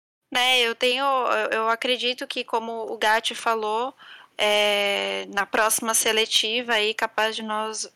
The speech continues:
vermos eles classificando, assim como outros times que são fortes, né? E, enfim, prometem bastante.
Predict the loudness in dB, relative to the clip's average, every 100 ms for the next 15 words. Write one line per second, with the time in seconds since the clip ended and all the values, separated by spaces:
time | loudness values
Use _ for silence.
0 | _ _ 0 0 0 -4 -2 0 0 0
1 | 0 2 2 2 2 4 4 4 2 2
2 | 4 2 0 0 0 4 4 2 0 4
3 | 4 2 -2 -2 -2 -4 -16 _ _ _
4 | -2 2 2 -2 -10 -20 -20 _ -6 -4
5 | -4 -4 -4 -4 -6 -8 -6 -4 -4 -4
6 | -2 -2 -2 0 0 0 -2 -4 -4 -6
7 | -6